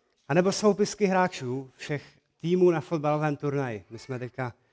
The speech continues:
byli v Chorvatsku, oni to tam hodně prožívají a tak ta otázka je, k čemu tohle je. A dokonce, k čemu je ti, kdyby znal celou Bibli nazpaměť, pozpátku,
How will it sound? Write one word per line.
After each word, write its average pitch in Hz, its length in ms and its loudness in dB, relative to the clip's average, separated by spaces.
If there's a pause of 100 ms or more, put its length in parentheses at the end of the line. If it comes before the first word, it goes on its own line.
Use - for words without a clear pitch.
(260)
byli 117 340 -6 (300)
v - 80 -20
Chorvatsku, 165 480 0
oni 156 80 0
to 143 60 -4
tam 147 140 0
hodně 147 220 -2
prožívají 156 680 -2
a 147 60 -2
tak 151 220 -4
ta 160 120 0
otázka 156 420 0
je, 160 60 0
k - 160 -20
čemu 180 280 0
tohle 170 280 0
je. 151 140 -4 (520)
A 135 60 0
dokonce, 156 760 -2 (500)
k - 100 -20
čemu 196 300 0
je 196 100 4
ti, 185 140 -2
kdyby 170 260 -2
znal 160 340 -2
celou 208 420 2
Bibli 156 400 2
nazpaměť, 151 680 -2
pozpátku, 165 720 -4